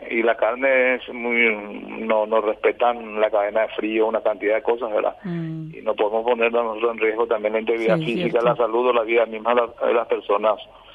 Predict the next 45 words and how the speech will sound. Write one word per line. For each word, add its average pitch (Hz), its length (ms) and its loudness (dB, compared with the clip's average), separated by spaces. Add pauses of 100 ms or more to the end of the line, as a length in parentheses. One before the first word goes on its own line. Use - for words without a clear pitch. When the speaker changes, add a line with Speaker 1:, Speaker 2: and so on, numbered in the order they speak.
(380)
Speaker 1:
dándole 104 300 0
a - 20 2
consumir 107 380 0
ese 107 120 0
tipo 104 280 -2
de 101 60 -4
carne, 98 300 -2
ni 113 140 -6
para 117 200 0
comercializar, 117 720 0
¿verdad? 104 180 0
Es 110 60 -4
un 104 80 -6
riesgo 113 320 0
tremendo. 113 500 0
Siempre 127 300 -2
decimos, 135 340 0
¿verdad?, 101 140 2
que 104 160 -2 (640)
este - 180 -4
tipo 117 200 -2
de 127 60 0
productos 127 400 -2
no 123 100 -2
solamente 123 480 0
pone 113 260 -2
en 110 100 -2
riesgo 110 260 2
la, 107 280 2
la 104 100 2
economía, 110 680 0
la, 101 520 0
la 107 120 0
competencia 113 600 -2
desleal, 117 360 2
sino 117 200 -2
la 107 140 4
vida 117 220 0
de 113 60 4
las 110 120 2
personas 117 420 -2
al 110 60 -4
consumir 104 480 -4
en 98 120 -2
esas 95 260 -2